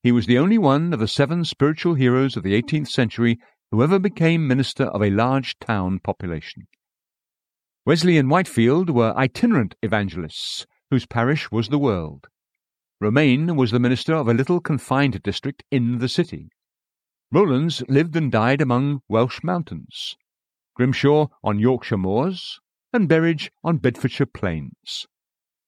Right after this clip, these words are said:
Venn was the only man among the seven who could number his lawful parishioners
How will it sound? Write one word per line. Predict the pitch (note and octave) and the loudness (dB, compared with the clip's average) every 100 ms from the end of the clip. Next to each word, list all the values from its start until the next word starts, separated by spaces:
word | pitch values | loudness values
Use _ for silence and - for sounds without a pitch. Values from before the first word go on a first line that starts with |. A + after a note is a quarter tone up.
| _ _ | _ _
Venn | B2 A3+ G3 A2 C#2 | 0 2 2 -2 -4
was | F2 G#2+ | -6 0
the | B2+ | 2
only | E3 G#3 | 2 2
man | G3 B2+ F2+ E2 | 2 0 -2 -4
among | A2 C3 | -2 0
the | D3 | -2
seven | - A2+ A#2 A#2+ A#2 _ - | -2 -2 -2 -2 -6 _ -4
who | D3 | 0
could | D3 B2+ | 0 2
number | F#3+ E3+ C3 | 2 2 2
his | C3+ A#2+ | 2 2
lawful | A#2 D#3 D#3 E3 | 2 2 2 -2
parishioners | - A#2+ E3 - G2 F#2+ - | -2 -2 -2 -2 -6 -6 -8